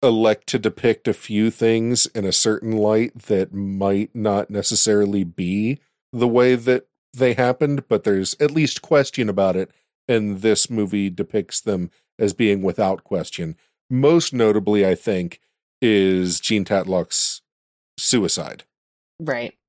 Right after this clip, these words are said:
Speaker 2: It kinda tries to play both sides of, did Pash have her killed, or did she kill herself?
Speaker 1: I never got the Pash had her killed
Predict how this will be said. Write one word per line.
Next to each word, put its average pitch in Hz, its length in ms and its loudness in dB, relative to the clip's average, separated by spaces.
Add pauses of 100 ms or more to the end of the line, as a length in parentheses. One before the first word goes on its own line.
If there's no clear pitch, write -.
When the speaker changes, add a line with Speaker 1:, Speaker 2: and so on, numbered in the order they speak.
(240)
Speaker 2:
It 190 220 2
kinda 190 240 2
tries 165 260 -2
to - 80 -16
play 160 200 0
both 143 260 0
sides 131 500 0
of, - 180 -12
did 147 380 0
Pash 135 480 -4
have 139 220 -4
her 139 140 -8
killed, 247 520 2
or 139 120 -4
did - 220 -16
she 127 580 -6
kill 139 220 -4
herself? 208 460 2
Speaker 1:
I 156 80 6
never 196 300 2
got 139 260 4
the 127 80 -4
Pash 110 360 2
had 110 120 4
her 101 120 0
killed 104 440 0